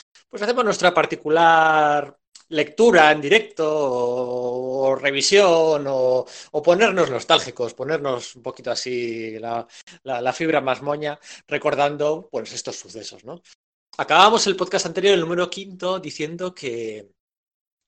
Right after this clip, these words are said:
que aquellos cómics, ¿no? Pues l-, la era Joe Quesada, ¿no? Digamos, eh, eran los primeros cómics que nosotros como, como aficionados, son los primeros que vivimos en una era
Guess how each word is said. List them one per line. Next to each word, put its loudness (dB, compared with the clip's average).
que -8
aquellos -2
cómics, -6
¿no? -10
Pues -14
l-, -14
la -2
era 4
Joe 2
Quesada, 2
¿no? -6
Digamos, -4
eh, -6
eran -2
los -2
primeros 0
cómics 0
que 0
nosotros -6
como, -4
como -10
aficionados, -2
son -2
los -2
primeros -4
que -4
vivimos -6
en -2
una 4
era 6